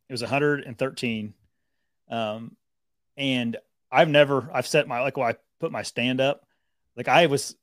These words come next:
I honestly, and I'm in good shape and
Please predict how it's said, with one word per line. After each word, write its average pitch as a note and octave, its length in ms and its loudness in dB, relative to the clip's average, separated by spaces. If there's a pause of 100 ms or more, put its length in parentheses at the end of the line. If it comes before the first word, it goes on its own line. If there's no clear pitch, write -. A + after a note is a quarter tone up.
(580)
I D3+ 180 4
honestly, D3+ 580 2
and A#2+ 100 0
I'm G#3 140 4
in C#3 100 -4
good B2+ 240 -4
shape B2 360 -2
and A2 280 -8